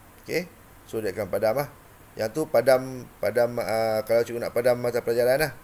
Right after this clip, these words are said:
Okey. Saya masukkan balik bahasa Arab tadi. Ni bahasa Arab tadi, kan. Okey, bahasa Arab ni saya masukkan balik. Tadi kita padam mata pelajaran.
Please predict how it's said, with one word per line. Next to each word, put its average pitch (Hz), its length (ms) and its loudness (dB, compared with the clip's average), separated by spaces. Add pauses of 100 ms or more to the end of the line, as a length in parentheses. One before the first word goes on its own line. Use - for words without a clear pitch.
(500)
Okey. 165 240 -4 (400)
Saya 104 160 -6
masukkan 107 320 -4
balik 110 160 -4
bahasa 92 240 -4
Arab 95 240 0
tadi. 110 240 -8 (460)
Ni 95 100 -10
bahasa 95 240 -4
Arab 98 160 -2
tadi, 107 240 -4
kan. 87 40 -12 (440)
Okey, - 160 -18
bahasa - 160 -12
Arab 73 240 -6
ni 101 80 -12
saya 101 160 -8
masukkan 82 240 -12
balik. 92 320 -10 (1400)
Tadi 127 400 -8
kita 110 320 -4
padam 110 480 0
mata 110 240 -6
pelajaran. 127 480 4